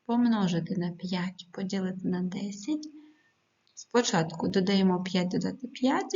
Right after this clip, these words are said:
і далі те, що у нас було, множимо на десять. Буде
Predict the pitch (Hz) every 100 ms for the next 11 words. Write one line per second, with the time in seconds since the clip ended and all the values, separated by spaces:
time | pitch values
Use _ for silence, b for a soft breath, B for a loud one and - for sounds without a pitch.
0 | - 226 226 220 214 214 202 196 202 220
1 | 285 262 190 180 226 233 190 175 170 165
2 | 175 - - _ - _ _ _ _ _
3 | _ _ _ 247 240